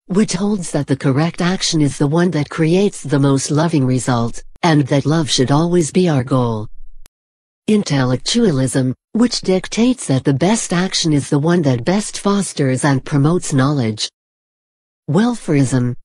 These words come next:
which argues that the best action is the one that most increases economic well-being or welfare. Preference utilitarianism, which holds that the best action is the one that leads to the most overall preference satisfaction.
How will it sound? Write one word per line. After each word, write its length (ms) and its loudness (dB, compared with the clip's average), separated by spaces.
which 300 0
argues 560 0
that 160 0
the 100 2
best 400 0
action 400 0
is 160 -2
the 80 2
one 240 2
that 240 0
most 400 0
increases 720 0
economic 560 0
well-being 500 2
or 180 2
welfare. 680 -2
Preference 480 -2
utilitarianism, 1300 2
which 260 0
holds 380 -4
that 160 -2
the 100 2
best 380 0
action 440 0
is 180 0
the 100 0
one 260 0
that 180 0
leads 400 0
to 100 -2
the 100 0
most 400 2
overall 440 0
preference 480 -2
satisfaction. 1000 0